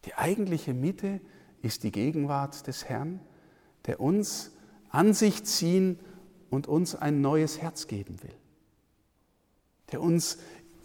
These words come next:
in das Vertrauen hineinführen will, dass wir k-, wirklich Kinder des Vaters sind. Dass wir nicht uns dauernd beweisen müssen, ich habe einen Haufen Geld, ich tue äh, lauter richtige Sachen.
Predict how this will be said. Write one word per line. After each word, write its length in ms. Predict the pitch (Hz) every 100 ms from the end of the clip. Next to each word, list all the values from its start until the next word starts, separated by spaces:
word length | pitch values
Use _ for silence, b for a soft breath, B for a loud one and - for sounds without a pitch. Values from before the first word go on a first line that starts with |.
| -
in 160 | 143 156
das 160 | 160
Vertrauen 600 | - 165 - 151 180 220 202
hineinführen 840 | 190 170 175 226 202 214 196 185
will, 240 | 196 202 196 B -
dass 260 | 160 -
wir 160 | 170 156
k-, 140 | - -
wirklich 520 | 131 233 - 190 -
Kinder 320 | - 196 196
des 220 | 185 170
Vaters 520 | - 190 185 147 - -
sind. 120 | - - _ _ _ _ _ _ _ _ _ _ _ _ _
Dass 240 | 139 139 170
wir 220 | 160 165 B B B B B - - -
nicht 360 | 156 220 - -
uns 260 | 185 165
dauernd 400 | 151 160 202 190
beweisen 540 | 160 139 127 190 196 190
müssen, 380 | 196 - 190 - B -
ich 300 | 151 - 156
habe 160 | 160
einen 100 | 151
Haufen 300 | 156 151 160
Geld, 420 | 139 170 220 -
ich 180 | 160 -
tue 360 | - 170 165 160 B B
äh, 240 | - 156 -
lauter 420 | 139 139 165 170
richtige 400 | 180 - 175 151
Sachen. 440 | 156 190 233 220